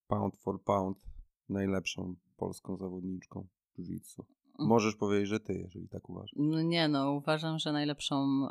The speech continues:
Speaker 2: polską zawodniczką, zawodniczką jiu-jitsu jest Magda Alowska. Ona jest, no, naprawdę jest silna, naprawdę jest,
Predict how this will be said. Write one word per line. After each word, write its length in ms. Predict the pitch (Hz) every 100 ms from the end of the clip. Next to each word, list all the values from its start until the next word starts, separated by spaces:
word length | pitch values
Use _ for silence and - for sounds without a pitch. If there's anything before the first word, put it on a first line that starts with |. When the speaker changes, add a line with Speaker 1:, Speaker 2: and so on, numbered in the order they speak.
| 139 -
Speaker 2:
polską 320 | 143 - 143
zawodniczką, 840 | 135 135 139 139 - 147 139 139 - -
zawodniczką 580 | 135 135 139 147 - 147
jiu-jitsu 440 | 139 135 143 -
jest 220 | 151 147 143
Magda 260 | 131 127
Alowska. 600 | 123 120 - - 127 120
Ona 300 | 127 135 131
jest, 460 | 123 123 - - -
no, 260 | - 143 147
naprawdę 500 | 151 143 143 139 139
jest 120 | 139
silna, 720 | - - 151 143 143 135 135 -
naprawdę 500 | 131 139 135 135 135
jest, 480 | 127 - - _